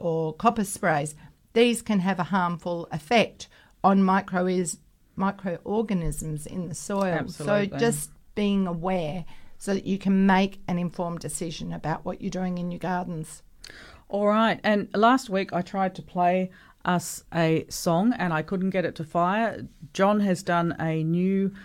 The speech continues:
Speaker 2: C D for me, so I'm going to press that button and take no
Speaker 1: Fingers crossed.
Speaker 2: responsibility if it doesn't work. And, uh, yeah, so, uh, the title of the song, There's a Fungus Among Us.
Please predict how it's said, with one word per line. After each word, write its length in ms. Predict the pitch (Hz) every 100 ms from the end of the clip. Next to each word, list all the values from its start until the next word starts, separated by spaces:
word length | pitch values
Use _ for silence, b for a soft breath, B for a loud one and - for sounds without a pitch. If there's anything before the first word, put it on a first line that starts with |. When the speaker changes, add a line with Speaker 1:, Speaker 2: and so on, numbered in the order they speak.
| B
Speaker 2:
C 260 | - - 170
D 220 | 165 160
for 240 | 156 170 160
me, 140 | 202
so 140 | 208
I'm 160 | 147 165
going 220 | 170 170
to 60 | 170
press 280 | - 214 214
that 240 | 202 -
button 460 | 175 175 220 262 311 B B B -
and 340 | 165 160 160
take 80 | -
no 280 | 202 214 254
Speaker 1:
Fingers 240 | 220 233
crossed. 0 |
Speaker 2:
responsibility 720 | 254 294 269 208 240 240 240 220
if 140 | 220
it 100 | 208
doesn't 340 | 220 208 208 -
work. 360 | 190 339 - B B B
And, 560 | - 190 196 196 196 202
uh, 340 | 202 202 196 -
yeah, 340 | 185 277 151
so, 300 | - 190 180 - - -
uh, 220 | 196 185
the 120 | 196
title 340 | 185 208 226 202
of 60 |
the 80 | 185
song, 360 | - 202 262 440 - - B B B
There's 160 | 175 175
a 60 | 190
Fungus 440 | 240 254 247 -
Among 360 | 226 220 320 427
Us. 340 | 254 - -